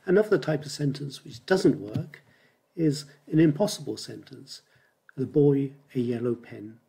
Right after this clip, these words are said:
eating." Yellow pen is not a verb, it's a, it's a noun, it's an object, um, so it can't come in that position in the sentence.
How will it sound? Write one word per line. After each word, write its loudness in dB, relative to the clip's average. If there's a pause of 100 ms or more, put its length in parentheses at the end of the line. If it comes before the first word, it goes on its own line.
(160)
eating." -10 (1000)
Yellow 2
pen 0
is -6
not 0
a -2
verb, -8
it's -20
a, -20 (300)
it's -18
a -12
noun, -8
it's -16
an -6
object, -8 (440)
um, -10
so -6
it -6
can't -4
come -2
in -6
that -8
position -10
in -12
the -14
sentence. -8